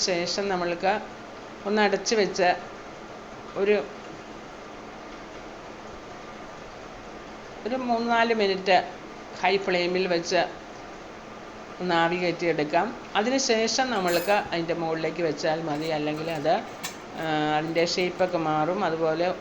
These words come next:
ഒട്ടിപ്പിടിച്ചിരിക്കും. അപ്പം അതുകൊണ്ട് തന്നെ ഞാനൊരു നാല് മിനിറ്റ് ഹൈ ഫ്ലെയിമിൽ വെച്ച് ആവി കയറ്റിയതിന് ശേഷം നമ്മൾക്ക് ബാക്കിയുള്ളതും കൂടി അതിൻ്റെ മുകളിലേക്ക് വെച്ച് കൊടുക്കാം. അല്ല, പ-, അല്ല, അല്ലാതെ നമ്മൾ വെച്ചാൽ അത് പൊട്ടിപ്പോകാൻ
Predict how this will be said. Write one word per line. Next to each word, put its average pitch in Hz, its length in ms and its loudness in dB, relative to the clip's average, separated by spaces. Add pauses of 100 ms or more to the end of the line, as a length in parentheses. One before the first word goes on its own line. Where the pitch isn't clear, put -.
(100)
ഒട്ടിപ്പിടിച്ചിരിക്കും. 165 720 -2 (440)
അപ്പം 220 140 2
അതുകൊണ്ട് 214 360 4
തന്നെ 180 220 2 (120)
ഞാനൊരു 170 380 0
നാല് 151 300 2
മിനിറ്റ് 156 340 2 (160)
ഹൈ 156 100 2 (120)
ഫ്ലെയിമിൽ 156 440 -2
വെച്ച് 160 160 -2 (100)
ആവി 147 200 -2
കയറ്റിയതിന് 156 440 -2 (120)
ശേഷം 156 420 0 (560)
നമ്മൾക്ക് 214 380 4
ബാക്കിയുള്ളതും 185 580 6
കൂടി 190 160 4 (240)
അതിൻ്റെ 160 320 0
മുകളിലേക്ക് 151 480 2
വെച്ച് 143 240 -2
കൊടുക്കാം. 147 360 0 (460)
അല്ല, 180 160 2 (160)
പ-, 185 140 4 (100)
അല്ല, 170 160 2 (160)
അല്ലാതെ 190 320 4
നമ്മൾ 185 160 2 (120)
വെച്ചാൽ 160 380 2 (280)
അത് 165 180 0
പൊട്ടിപ്പോകാൻ 165 520 -2